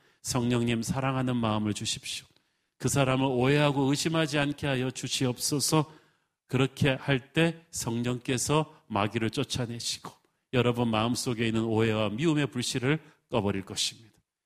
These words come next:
그래야 여러분 인생이 제대로 회복될 수 있어요. 사울이 그걸 못한 거예요. 이 끔찍한 대학살의 유일한 생존자가 한 명 있었으니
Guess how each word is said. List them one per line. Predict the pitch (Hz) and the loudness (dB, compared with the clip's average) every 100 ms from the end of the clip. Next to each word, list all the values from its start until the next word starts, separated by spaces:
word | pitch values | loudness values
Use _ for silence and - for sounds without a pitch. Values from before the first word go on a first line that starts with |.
| _ _ | _ _
그래야 | 135 147 151 139 | -2 0 2 0
여러분 | 131 131 135 | 0 -2 -2
인생이 | 113 117 127 117 120 | 0 0 0 -2 -2
제대로 | 117 107 107 117 120 | -4 -2 0 0 0
회복될 | 139 127 - 113 | -2 -2 -4 -4
수 | - 131 | -4 -4
있어요. | - - 113 _ _ _ _ _ _ _ _ _ - - | -4 -4 -6 _ _ _ _ _ _ _ _ _ -20 -12
사울이 | - 113 120 120 | -6 -4 -2 -2
그걸 | 107 135 | -4 -4
못한 | 104 - 120 117 | -6 -8 -12 -12
거예요. | 120 - _ _ _ _ _ _ _ _ | -14 -20 _ _ _ _ _ _ _ _
이 | 180 | -2
끔찍한 | 180 190 185 208 - 180 120 - - - | 0 0 2 0 6 6 6 2 -14 0
대학살의 | 120 135 - - 147 135 127 117 - | 4 4 4 4 4 6 2 -2 -4
유일한 | 139 180 165 147 | 4 8 8 6
생존자가 | 170 165 156 143 127 127 | 4 4 4 4 2 2
한 | 143 | 4
명 | 139 127 | 4 4
있었으니 | 120 131 117 - 123 180 - | 2 2 0 2 4 4 2